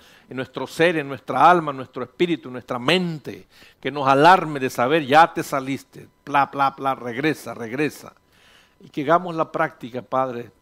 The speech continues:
como un niño humilde, como una niña humilde, de regresar al reposo del Padre, donde los brazos están abiertos siempre para aquel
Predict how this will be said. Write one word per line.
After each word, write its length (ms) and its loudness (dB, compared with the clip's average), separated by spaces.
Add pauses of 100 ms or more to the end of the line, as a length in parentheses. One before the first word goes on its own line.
(100)
como 220 -18
un 100 -16
niño 300 -12
humilde, 380 -10
como 200 -18
una 160 -10
niña 320 -14
humilde, 440 -16 (1200)
de 100 -8
regresar 540 -4
al 120 -6
reposo 520 -14
del 140 -14
Padre, 380 -20 (280)
donde 280 -10
los 200 -10
brazos 380 0
están 260 -8
abiertos 580 -6
siempre 400 -12
para 220 -10
aquel 340 -10